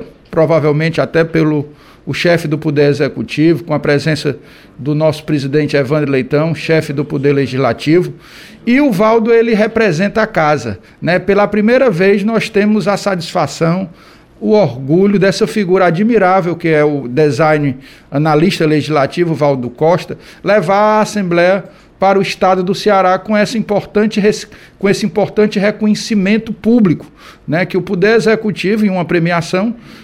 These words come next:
né, encontra na Casa Legislativa, na Casa do Povo, profissionais de alta competência técnica, de criatividade, que podem desenvolver grandes trabalhos, inclusive a partir do princípio da ciência e tecnologia, né?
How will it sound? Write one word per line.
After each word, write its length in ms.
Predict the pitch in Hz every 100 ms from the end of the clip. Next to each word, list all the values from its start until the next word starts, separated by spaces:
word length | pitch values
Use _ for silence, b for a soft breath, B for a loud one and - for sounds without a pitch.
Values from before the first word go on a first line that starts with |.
| B
né, 240 | 180 208 208
encontra 720 | 226 233 277 339 208 143 113 - b b
na 140 | - 180
Casa 340 | 220 226 214
Legislativa, 800 | 220 180 175 180 156 - 220 196
na 160 | 185 170
Casa 280 | 202 185
do 140 | 165 160
Povo, 520 | - 180 220 143 - B B B _ -
profissionais 800 | 220 220 - 220 196 202 233 170
de 120 | 214
alta 300 | 226 247 254
competência 680 | 254 214 202 196 196 - 151
técnica, 680 | - 165 180 175 170 160 165
de 160 | 147 160
criatividade, 960 | 185 175 165 165 151 147 156 185 170 B B
que 80 | -
podem 400 | 254 262 269 285
desenvolver 680 | 233 240 233 196 214 165 220
grandes 520 | 196 202 269 285 233
trabalhos, 560 | - 226 196 202 226 - B B -
inclusive 540 | 262 302 254 247 269
a 80 | 285
partir 580 | - 240 165 - 240 226 B B B _
do 300 | 180 185 262
princípio 560 | 254 254 - - 226 262
da 140 | 247
ciência 480 | 220 240 226 269 220
e 20 |
tecnologia, 800 | 196 160 147 147 127 117 123 104
né? 200 | 113 156